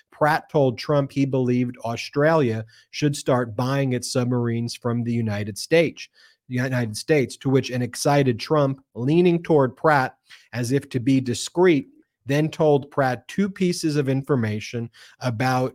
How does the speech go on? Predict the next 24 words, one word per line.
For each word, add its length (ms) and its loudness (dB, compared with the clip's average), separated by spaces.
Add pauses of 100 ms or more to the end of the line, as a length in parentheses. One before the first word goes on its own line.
U 280 2
S 160 -2
submarines, 880 -2 (260)
the 80 -2
supposed 540 2
exact 580 -2
number 420 4
of 120 -2
nuclear 520 2
warheads 640 -2
they 140 0
routinely 640 -2
carry, 540 0 (380)
and 120 0
exactly 640 0
how 300 0
close 680 0 (240)
they 180 4
supposedly 800 0
can 220 -2
get 220 0
to 180 0
a 80 2
Russian 760 0